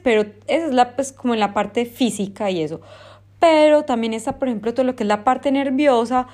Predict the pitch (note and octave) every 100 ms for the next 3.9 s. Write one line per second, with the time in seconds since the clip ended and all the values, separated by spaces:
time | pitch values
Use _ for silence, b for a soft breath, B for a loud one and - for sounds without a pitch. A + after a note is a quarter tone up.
0 | B B - G#3+ G#3 G3+ A3 G3 G3 A#3
1 | G#3 F#3+ F#3 F3+ F3+ G3+ G3+ D#3 F#3 A#3
2 | B3 B3 G#3 F3+ F3+ G#3 A#3 A3+ G#3+ G#3+
3 | G#3+ G3+ F#3 F3+ F3 F3 F3 F3 F3